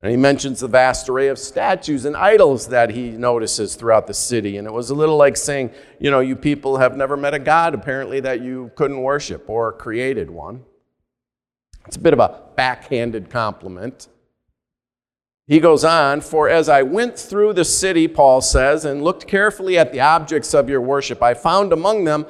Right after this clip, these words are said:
an altar with the inscription, 'To an unknown God.' What therefore," Paul goes on, "you worship as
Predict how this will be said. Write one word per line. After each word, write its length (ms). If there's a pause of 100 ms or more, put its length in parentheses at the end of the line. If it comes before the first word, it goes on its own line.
(240)
an 160
altar 520
with 180
the 120
inscription, 880
'To 240
an 200
unknown 960
God.' 480 (1900)
What 380
therefore," 680
Paul 380
goes 280
on, 340
"you 200
worship 500
as 320